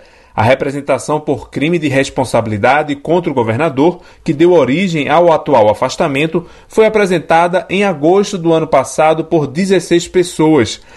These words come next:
entre advogados, empresários e profissionais liberais. Quando chegou à Assembleia Legislativa de Santa Catarina, a peça também citava a vice-governadora Daniela Rainer,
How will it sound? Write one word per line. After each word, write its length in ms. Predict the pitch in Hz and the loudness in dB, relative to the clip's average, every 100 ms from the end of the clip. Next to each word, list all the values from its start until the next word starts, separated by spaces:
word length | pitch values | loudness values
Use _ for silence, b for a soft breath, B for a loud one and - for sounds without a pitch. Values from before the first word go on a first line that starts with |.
| B | B
entre 240 | 170 175 160 | -2 2 0
advogados, 720 | 147 127 113 131 151 151 143 | 2 0 2 2 2 0 -6
empresários 720 | 135 120 107 117 135 151 151 | -2 -2 0 2 2 2 -2
e 60 | 147 | -2
profissionais 640 | 151 151 - 151 143 143 | 0 -2 -2 -2 0 -2
liberais. 640 | 143 143 131 120 120 - b b | -2 0 2 2 0 -4 b b
Quando 240 | - 208 | -2 -2
chegou 340 | 208 196 156 151 | 0 -2 2 2
à 80 | 135 | 2
Assembleia 400 | - 120 113 110 | 0 -4 0 2
Legislativa 640 | 127 160 151 135 131 120 | 0 -2 0 -2 -2 -4
de 60 | 113 | -4
Santa 160 | 113 | -4
Catarina, 600 | 123 123 175 - 180 208 B B | -4 0 2 4 2 0 B B
a 140 | 180 | -4
peça 380 | 170 151 170 190 | 0 0 0 -2
também 260 | 180 165 175 | -4 -2 -4
citava 520 | 170 - 143 160 208 | -4 -2 0 0 0
a 120 | 196 | -2
vice-governadora 920 | 170 190 185 190 190 196 156 151 190 | -4 -6 0 0 0 0 0 2 2
Daniela 400 | 180 180 165 180 | 0 0 0 0
Rainer, 520 | 180 156 160 160 107 | 0 0 0 0 -2